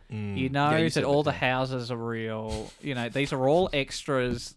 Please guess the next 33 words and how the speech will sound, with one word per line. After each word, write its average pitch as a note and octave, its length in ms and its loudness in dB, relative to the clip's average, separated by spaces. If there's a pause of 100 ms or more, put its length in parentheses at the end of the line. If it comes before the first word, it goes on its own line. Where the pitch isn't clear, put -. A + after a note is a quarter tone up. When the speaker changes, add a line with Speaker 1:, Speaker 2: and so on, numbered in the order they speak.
Speaker 2:
These C3 160 -2
are B2+ 60 -2
real C#3 440 4
extras. A#2 580 -6
Speaker 1:
<laughs> - 0 -
Speaker 2:
These C3 180 -2
are - 60 8
not C#3 140 0
Speaker 1:
Forgot F#3 160 2
about C#3 220 0
Speaker 2:
C C#3 100 -2
G C3 80 2
Speaker 1:
that. C3 180 -2
Speaker 2:
e-, - 40 -8 (120)
extras. B2+ 440 -10 (200)
The F#3 120 2
only F4 200 0
C G3 280 0
G F3 280 2
really D3 460 2
is D3+ 380 2
the D3+ 120 -2
dragon, C3 540 -2
yeah? C3+ 300 -8 (280)
And C#3 160 -2
some C#3 400 -6 (440)
pretty D4 200 -2
good G3 160 2
matte F3 260 -2
paintings C3 480 -4
of C3 120 -10
castles B2+ 720 -4
and B2+ 240 -6